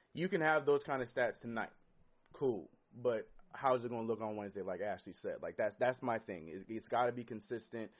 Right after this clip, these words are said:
'cause, uh, I don't know. I mean, we're, we're playing the Pelicans, so it might be similar. Um, because, you know, their,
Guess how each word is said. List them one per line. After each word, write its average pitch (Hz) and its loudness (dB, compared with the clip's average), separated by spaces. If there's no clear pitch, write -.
'cause, 113 0
uh, 85 -4
I 117 6
don't 139 2
know. 113 4
I 92 2
mean, 110 -2
we're, 110 -4
we're 110 -12
playing 135 -2
the 123 0
Pelicans, 131 0
so 123 4
it 107 2
might 113 0
be 123 -8
similar. 139 -4
Um, 104 2
because, 107 0
you 110 -4
know, 101 0
their, 104 2